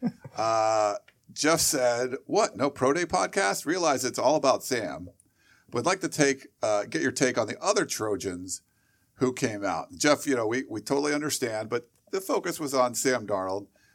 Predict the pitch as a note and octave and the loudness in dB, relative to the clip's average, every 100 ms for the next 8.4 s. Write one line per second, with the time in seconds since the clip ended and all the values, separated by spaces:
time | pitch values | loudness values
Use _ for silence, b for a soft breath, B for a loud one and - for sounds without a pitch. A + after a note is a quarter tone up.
0 | - C3+ G3+ F3+ D3 - C#3 A#2+ A#2 - | -2 0 0 0 0 2 2 2 -2 0
1 | A2 G2+ G2+ A#2 A#2+ G#2 F2+ A2+ G#2 G2 | 2 2 4 2 2 -2 -4 -2 -2 -4
2 | F2+ A#2 A2+ F#2+ - G#2 A2 G#2+ G2+ G#2 | -8 -2 -2 -2 -6 -4 0 0 0 0
3 | F#2 F#2 - _ _ _ - D3+ C#3+ B2+ | -2 -4 -8 _ _ _ 2 2 6 4
4 | A#2 A#2 A2+ G#2 F#2+ A#2+ B2+ A2 G2 F2+ | 4 -2 -6 -10 -4 -2 0 -2 -4 -4
5 | F2+ G2 _ _ _ B2 E3 G#3+ A#3+ G#3 | -6 -6 _ _ _ -6 -4 -2 0 0
6 | D3 C#3+ D3 - - B2 - B2+ B2 A2 | 0 0 0 -2 -4 -4 -2 -4 -6 -8
7 | A2+ A2 G#2+ A#2+ C#3 A2+ G2+ A2 - A#2+ | -6 -6 -6 -4 -2 0 0 -2 -2 -4
8 | A#2 G2+ - | -2 -4 -6